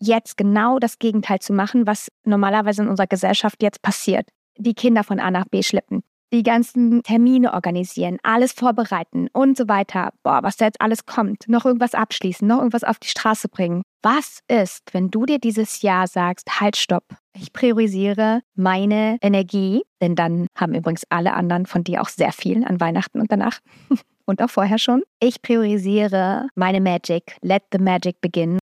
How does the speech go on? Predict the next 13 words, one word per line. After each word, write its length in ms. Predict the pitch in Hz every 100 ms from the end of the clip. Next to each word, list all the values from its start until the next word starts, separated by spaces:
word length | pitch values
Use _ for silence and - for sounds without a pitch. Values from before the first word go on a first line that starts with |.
| _
Wir 80 | 190
starten 480 | - - 185 208 208
in 80 |
die 80 | 202
Dunkelnächte 640 | 202 190 202 190 196 -
oder 120 | 202 170
wir 80 |
sind 220 | 170 196 214
grad 220 | 190 -
schon 100 | -
in 120 | 190
den 140 | 185
Dunkelnächten. 800 | 185 190 196 180 185 - 208 233